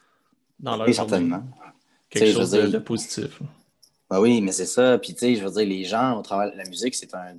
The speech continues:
Speaker 2: un langage universel. Fait que peu importe ce que tu dis ou les notes que tu vas jouer, euh, les gens peuvent accrocher sur plein d'aspects, tu sais. Fait que je pense que c'est important de, de prendre le lot qui vient avec ça, justement, puis de l'exploiter bien pour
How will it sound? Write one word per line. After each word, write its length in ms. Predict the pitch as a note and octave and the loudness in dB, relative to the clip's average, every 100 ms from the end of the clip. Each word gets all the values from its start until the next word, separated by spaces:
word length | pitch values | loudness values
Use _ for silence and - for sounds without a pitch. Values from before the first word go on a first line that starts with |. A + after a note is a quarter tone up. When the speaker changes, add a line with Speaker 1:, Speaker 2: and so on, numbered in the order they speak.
| - | -16
Speaker 2:
un 60 | F2+ | -12
langage 340 | F2 G#2 G2 | -6 -6 -6
universel. 720 | F#2 F#2 E2 D#2+ - G2 A#2 | -10 -12 -12 -10 -4 -4 -4
Fait 140 | - E2+ | -8 -10
que 60 | _ | _
peu 80 | G2+ | -4
importe 260 | G2+ G#2 G#2 | -2 -4 -4
ce 120 | F#2 | -8
que 40 | |
tu 180 | - - | -8 -14
dis 300 | E2 G2 A#2 | -6 -2 0
ou 120 | F#2 | 0
les 140 | E2+ E2+ | -2 -4
notes 200 | G2 - | -4 -4
que 80 | - | -8
tu 180 | - | -4
vas 120 | E2+ E2 | -4 -4
jouer, 420 | E2 F#2 B2+ G#2+ | -2 2 4 2
euh, 140 | F2 - - - _ _ _ _ _ - | 0 -4 -20 -20 _ _ _ _ _ -4
les 120 | F2 | 0
gens 160 | A2 | 0
peuvent 140 | A#2 F#2+ | 2 0
accrocher 360 | F2 - D#2+ | 0 -2 -4
sur 160 | - - | -4 -6
plein 160 | F#2 F#2 | -6 -4
d'aspects, 280 | F2+ - | -4 0
tu 180 | A#2 A#2 | 2 2
sais. 140 | A#2 B2+ | -2 -4
Fait 160 | G#2+ | -4
que 320 | - - - - _ _ _ | -10 -20 -18 -18 _ _ _
je 100 | - | -6
pense 140 | - F2 | -4 -2
que 100 | F2 | -4
c'est 120 | - | -2
important 400 | F2 E2+ - G2+ | -4 -4 0 2
de, 140 | F2+ E2 - - - - - - _ - - - - | 2 -2 -6 -20 -20 -8 -6 -6 _ -20 -20 -16 -6
de 100 | F#2 | -4
prendre 280 | - B2 | 2 6
le 100 | A#2+ | 6
lot 220 | G#2+ B2 D3 | 6 4 2
qui 140 | C#3+ | -2
vient 120 | G2+ | -4
avec 200 | G2+ F#2 | -2 -4
ça, 200 | - B2 | -2 -2
justement, 380 | B2+ - F#2+ A2 | -4 -8 -8 -6
puis 160 | - F#2 | -6 -4
de 60 | |
l'exploiter 520 | F2 E2 - E2 F2 | -2 -4 -6 -6 -6
bien 340 | - F2+ F2 G2 _ _ - | -8 -6 -6 -8 _ _ -10
pour 160 | E2 | -10